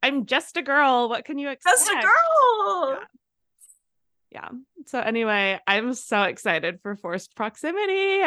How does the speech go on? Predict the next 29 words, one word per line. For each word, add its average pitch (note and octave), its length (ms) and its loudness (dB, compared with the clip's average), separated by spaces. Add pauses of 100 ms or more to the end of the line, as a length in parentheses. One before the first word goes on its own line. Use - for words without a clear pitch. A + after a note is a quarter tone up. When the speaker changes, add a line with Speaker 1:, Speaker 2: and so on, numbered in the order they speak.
Speaker 1:
Wait, A#3 180 4
is G#3 120 2
it G3+ 140 0
Bryce F#3+ 240 -2
and F#3+ 100 -10
Hunt? E3+ 260 -6 (760)
Speaker 2:
Yes. G3+ 520 -4
Speaker 1:
Okay, G#3 300 -6
perfect. - 480 -18
Okay, A3 160 -4
is A3+ 120 -4
that, C#4 140 6
Speaker 2:
Thank D4+ 140 2
Speaker 1:
like, - 40 -20
the D4+ 80 0
Speaker 2:
you. C4+ 60 0
Speaker 1:
main G3+ 540 -2 (640)
Speaker 2:
Yeah. D#3 160 -14 (240)
Speaker 1:
romance F#3 420 -12
for G3 200 -10
now? F#3 200 -12 (100)
Okay. G3+ 280 -8
Speaker 2:
Yeah. - 580 -20 (280)
Speaker 1:
Slay. G#3 400 -10 (200)
Okay, A3 200 -2
we A#3+ 260 -2
love. G3 180 0
Speaker 2:
Yeah. G#3+ 280 2 (380)
Speaker 1:
Okay. A4+ 220 0